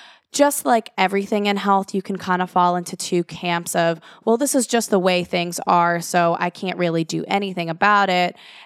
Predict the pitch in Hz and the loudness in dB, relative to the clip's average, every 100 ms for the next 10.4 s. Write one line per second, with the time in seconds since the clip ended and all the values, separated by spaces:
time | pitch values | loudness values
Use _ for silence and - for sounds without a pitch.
0 | - 190 190 185 190 214 214 202 196 185 | -4 0 0 0 0 0 0 -4 -4 -4
1 | 190 180 175 170 - 180 185 190 180 175 | -2 -2 -2 -4 -6 -6 -2 -2 0 2
2 | 170 180 175 175 170 165 - - 175 175 | 0 0 -2 0 0 -2 -10 -2 0 0
3 | 175 175 175 - 170 165 165 - 185 175 | 0 0 -2 -4 -4 -4 -4 -6 -8 -8
4 | - 175 170 - 175 175 165 160 165 - | -6 -4 -4 -4 -4 -2 -2 -4 -4 -4
5 | 170 160 165 - 160 160 160 - _ _ | -4 -4 -6 -4 -4 -2 -6 -12 _ _
6 | 170 165 165 165 160 160 160 160 160 160 | -6 -2 -2 0 0 0 -2 -6 -4 -4
7 | - 180 180 247 254 247 226 185 180 175 | -6 -6 -4 0 0 0 -2 -6 -2 -4
8 | 170 - 180 180 - 180 175 175 170 - | -4 -2 -2 -2 -4 -4 -4 -8 -8 -10
9 | - 170 - 170 165 165 160 - - _ | -4 -4 -4 -8 -4 -2 -2 -4 -20 _
10 | - 190 180 180 | -2 0 4 2